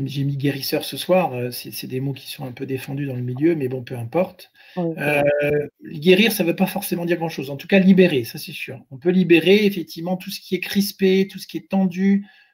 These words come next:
Speaker 1: tout ce qui génère de l'inconfort, euh, des gênes au quotidien, de la condamnation, du jugement, tout ça, ça en fait partie. Et puis effectivement, toutes nos émotions, toutes nos émotions, nos sensations qui sont associées, eh bien effectivement, on peut libérer. C'est ce que je vous expliquais. Euh, ça libère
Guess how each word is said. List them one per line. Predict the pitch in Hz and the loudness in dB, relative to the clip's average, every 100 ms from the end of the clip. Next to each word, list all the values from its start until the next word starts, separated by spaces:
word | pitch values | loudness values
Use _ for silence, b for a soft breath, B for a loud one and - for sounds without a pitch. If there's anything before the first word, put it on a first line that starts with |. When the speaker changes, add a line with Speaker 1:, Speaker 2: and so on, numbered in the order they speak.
| _ | _
Speaker 1:
tout | - | -20
ce | |
qui | - 165 | -8 -6
génère | 156 190 190 190 156 | 0 2 4 2 2
de | 156 | -4
l'inconfort, | 175 202 202 180 - 185 180 180 180 - 156 | -2 0 0 -2 0 0 0 -2 -2 -4 -4
euh, | 156 151 | -2 -2
des | 147 180 | 2 2
gênes | 160 185 185 180 | 4 6 6 2
au | |
quotidien, | 175 170 160 165 175 175 175 165 | -4 -12 -12 -8 -8 -6 -6 -6
de | 135 143 | -8 -2
la | 156 | -2
condamnation, | - 196 196 190 180 202 196 185 | 4 6 8 6 2 2 4 4
du | 160 | 2
jugement, | 156 190 175 190 196 196 | 2 2 6 6 6 4
tout | 190 | 0
ça, | - 165 | -4 -4
ça | - | -6
en | - | -14
fait | - | -16
partie. | - - 202 240 _ b b b - | -20 -10 -8 -8 _ b b b -14
Et | 120 | -6
puis | 165 160 | 0 0
effectivement, | 113 127 147 170 | 0 -10 -6 -6
toutes | 185 165 | -4 -6
nos | 147 139 | -6 -4
émotions, | 147 147 139 147 | -4 -4 -6 -8
toutes | - - | -10 -12
nos | 143 | -10
émotions, | 131 135 131 - 147 | -6 -4 -4 -6 -6
nos | 131 | -8
sensations | 135 - 127 - | -8 -8 -8 -10
qui | - - | -10 -14
sont | - 117 | -10 -10
associées, | - 123 190 - b b b b b - | -10 -4 -2 -2 b b b b b -6
eh | |
bien | 156 170 | 0 2
effectivement, | 160 - - 202 | 0 -6 0 2
on | 208 | 2
peut | 190 | 2
libérer. | 180 175 156 147 | 4 4 4 2
C'est | - | -6
ce | |
que | - | -10
je | 147 | -10
vous | |
expliquais. | 131 - 131 226 302 - _ _ _ _ | -10 -10 0 2 2 -6 _ _ _ _
Euh, | 196 147 147 - | -4 0 0 -2
ça | 156 | 0
libère | 180 240 | 4 4